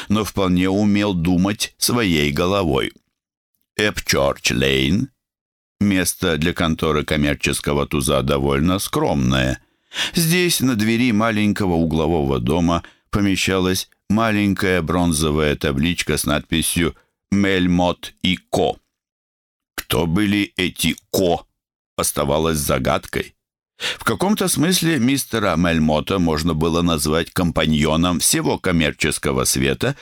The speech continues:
ибо не было дела, в котором он на определённых условиях не согласился бы участвовать. Однако он никогда не обременял себя партнёрами в обычном смысле слова. Здесь Фискер увидел трёх или четырёх служащих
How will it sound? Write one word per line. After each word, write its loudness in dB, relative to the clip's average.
ибо 2
не 2
было 0
дела, 0
в -10
котором 0
он 0
на 2
определённых 0
условиях 0
не 0
согласился 0
бы 0
участвовать. -4
Однако -2
он 0
никогда 0
не 2
обременял 2
себя 0
партнёрами 0
в -4
обычном -2
смысле -2
слова. -2
Здесь 0
Фискер 0
увидел 0
трёх -2
или 2
четырёх 0
служащих 0